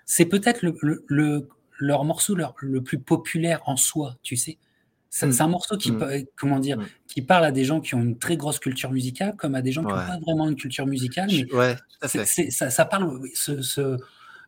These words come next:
Speaker 1: et, et ça m'a pas étonné aussi que ce, euh, comment dire, ce morceau est un morceau, tu sais, dans les mariages ici, c'est un morceau
Speaker 2: Mhm.
Speaker 1: souvent joué au mariage, tu vois, et tout. Mais, mais je
Speaker 2: D'accord,
Speaker 1: comprends,
Speaker 2: ouais.
Speaker 1: je com-, je comprends, euh, un peu
Speaker 2: Mhm.
Speaker 1: pourquoi.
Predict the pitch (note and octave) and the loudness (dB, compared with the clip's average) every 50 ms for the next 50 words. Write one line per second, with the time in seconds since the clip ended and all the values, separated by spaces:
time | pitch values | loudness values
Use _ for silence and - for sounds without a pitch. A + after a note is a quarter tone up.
0 | - - - - F3 E3 - E3+ E3+ D#3+ E3 - - - - - - - G3+ G#3+ | -20 -6 2 4 4 4 6 4 4 4 6 4 4 4 2 0 2 0 2 2
1 | G#3+ G#3+ - G3+ F3+ F#3 F#3 F3 - - G3+ F#3+ - - C#3+ C3+ B2 B2 B2 A#2+ | 2 0 0 0 0 0 0 0 -2 -2 -2 -2 -2 -2 0 0 -2 -2 -2 -4
2 | A#2+ A#2+ B2 B2 A#2 A#2 A2+ A2+ A2+ A#2 A#2+ - B2+ B2+ B2 A#2+ B2+ C3 - - | -6 -6 -6 -6 -6 -6 -10 -10 -10 -12 -8 -2 -2 0 0 0 -2 -2 0 2
3 | - - - B2 A#2+ A#2 A#2+ A#2 A#2 A#2+ C#3 C#3+ C#3 - - G3 G3+ G3+ - - | 2 2 2 2 -2 -2 -4 -2 -2 0 0 2 2 4 4 4 4 2 -2 -18
4 | - _ - - B2+ A#2+ B2 C3+ C3+ C3+ - - F3+ D3+ D#3+ - F3+ E3+ E3 C#3 | -20 _ 0 2 4 6 6 4 2 2 0 -2 -2 -2 -4 -4 -4 -2 0 2
5 | B2 B2 B2 A#2 B2+ C3 C#3+ D3+ C#3 C3 B2 - - F3+ F3+ - - - _ _ | 2 2 2 2 0 -2 -2 -2 -4 -4 -4 -2 -4 -4 -4 -4 -16 -20 _ _
6 | - - - B2+ B2 C3+ C3 - - - - - - A#3 F3+ F3 F3+ E3 D3+ D#3 | -6 0 2 4 4 4 0 -2 -4 -2 0 0 2 2 2 2 0 0 2 2
7 | D#3+ D#3 D3+ D3 C3+ C#3 C3+ C3+ C3 B2+ - - A2+ A2 A#2 - - - - _ | 2 2 2 0 -2 -2 -2 -2 -2 -4 -4 -6 -6 -8 -8 -10 -16 -20 -20 _
8 | _ - B2+ A#2+ - - C#3+ _ - B2 A#2 - - - _ _ _ - A#2 B2+ | _ -4 -2 -2 -2 -4 -6 _ -6 -8 -6 -8 -12 -20 _ _ _ -4 0 0
9 | C3+ - D3+ A2+ A2+ - G#3+ - - - F#3 F#3+ F#3 - - - D#3 C#3 - C#3 | 2 2 2 2 4 4 4 6 10 10 10 8 8 4 2 0 0 0 2 -2
10 | C3 - - - - - E3+ D#3+ E3 D3 D3 C#3 C3 C3+ C3 C3 C3 B2 D3 C#3 | -2 -2 -2 -2 0 2 2 2 4 2 4 4 4 4 4 2 2 2 2 2
11 | C3+ C#3 C#3 C3 - - G#3 G#3+ - | 0 0 -2 -2 0 0 0 0 0